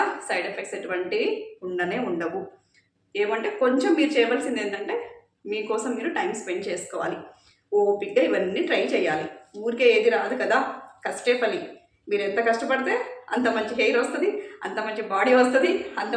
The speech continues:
మంచి స్కిన్ వస్తది అనమాట. మీకోసం మీరు కొంచెం టైమ్ అనేది స్పెండ్ చేయాలి. చేస్తేనే మనకు రిజల్ట్ అనేది చాలా చక్కగా ఉంటాయి ఫ్రెండ్స్. ఇలా అప్లై చేసేసుకొని ఒక ఫిఫ్టీన్ మినిట్స్ తర్వాత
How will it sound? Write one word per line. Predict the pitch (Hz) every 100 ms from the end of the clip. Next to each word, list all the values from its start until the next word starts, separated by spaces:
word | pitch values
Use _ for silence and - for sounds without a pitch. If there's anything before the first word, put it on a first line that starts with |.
| 226
మంచి | 196 233
స్కిన్ | - 254 220
వస్తది | 180 - 170
అనమాట. | 170 165 - - 240
మీకోసం | 247 349 359 392
మీరు | 320 269
కొంచెం | 254 320 277
టైమ్ | 247 254 254
అనేది | 311 440 - - - -
స్పెండ్ | 233 262 254
చేయాలి. | 196 180 175 175 226 226 - _ _ - 196
చేస్తేనే | 202 226 - 240 294 - - - _ -
మనకు | 226 269 403 311
రిజల్ట్ | 262 254 247
అనేది | 247 285 480 - - -
చాలా | 254 233 226
చక్కగా | - 214 254 302
ఉంటాయి | - 196 -
ఫ్రెండ్స్. | - - - _ _ _ _ 208
ఇలా | 196 - -
అప్లై | - 214 220
చేసేసుకొని | 226 226 - 233 277 403 - - - _ _ _ _ _ - -
ఒక | 233 214
ఫిఫ్టీన్ | 190 233 220
మినిట్స్ | 196 196
తర్వాత | 202 190 190